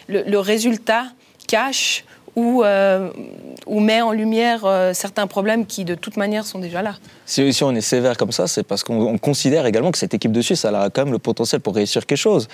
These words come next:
Speaker 2: On l'a vu lors des derniers, de, du dernier Euro, de la dernière Coupe du Monde. Ben, ça s'est mal terminé contre, contre le Portugal, mais il y a, il y a un potentiel avec cette génération qui n'est pas encore terminée, qui n'est pas au bout.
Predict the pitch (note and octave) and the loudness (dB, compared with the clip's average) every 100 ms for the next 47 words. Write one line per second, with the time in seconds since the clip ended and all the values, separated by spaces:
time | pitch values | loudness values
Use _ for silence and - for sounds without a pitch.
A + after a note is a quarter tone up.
0 | - - - - G2 F#2+ A2+ A2+ G#2 G#2+ | -18 -20 -18 -6 -2 0 2 2 2 0
1 | G2+ G#2+ G#2 G#2 G#2 G#2 G#2 G#2 G#2 G#2 | 2 0 0 0 0 0 0 0 0 -2
2 | - - - - G2+ G2+ G2+ G2 G2 G2 | -6 -8 -10 -6 -2 -2 0 0 0 -2
3 | G#2+ C#3 D3 A#2+ F#2+ F#2 F#2+ G2+ G#2 G#2+ | -2 2 2 0 -2 -2 -2 -2 -4 -2
4 | G#2+ G#2 F#2+ - - - G2+ F#2+ G#2 A2 | -2 -2 -6 -10 -12 -8 -6 -4 -4 -2
5 | A2 G#2+ F#2+ F2+ A2 G2+ F#2+ B2+ D#3+ B2+ | -2 -2 -4 -4 -4 -4 -4 -2 0 -2
6 | G2+ - - - - G#2 - - A#2 G3+ | -6 -10 -20 -12 -4 -4 -4 -4 -2 -2
7 | D3 C#3 A2+ - C#3 C#3 F#2+ - G2+ G#2+ | -4 -4 -6 0 0 0 -2 -2 0 0
8 | A#2+ A2+ A#2 B2 G#2+ E2+ - A#2+ A2 - | 2 0 0 -2 -2 -6 -2 -2 -2 -2
9 | G2+ - - G2+ G2 A#2+ E3 - G2 G#2+ | -4 -4 -2 -2 -2 -4 -6 -8 -4 0
10 | G2 G#2 | 0 0